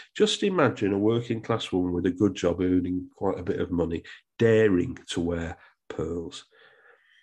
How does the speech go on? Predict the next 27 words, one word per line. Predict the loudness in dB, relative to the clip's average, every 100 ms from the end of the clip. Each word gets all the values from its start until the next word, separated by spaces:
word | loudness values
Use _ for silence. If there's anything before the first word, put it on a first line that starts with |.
| _ -14 -4
If | -4 0
you | 2 4
were | 4 2 -8 0
in | 4
any | 6 6
sort | 4 2 0
of | 0
doubt | 0 0 0
about | -2 -2
what | -2 0
kind | 0 0
of | 0
person | 0 0 0 -6
Paul | -4 -2 -2 -2
is, | -4 -2
when | 0 4
even | 4 2 -2 -6 -20 -20 0
people | 2 2 0
from | -2 0
the | 2
right | 4 4 4 4
wing | 4 6 4
said | 0 -4 -2
they | -4
thought | -4 -6 -6
that | -6 -2
they, | 0 2 2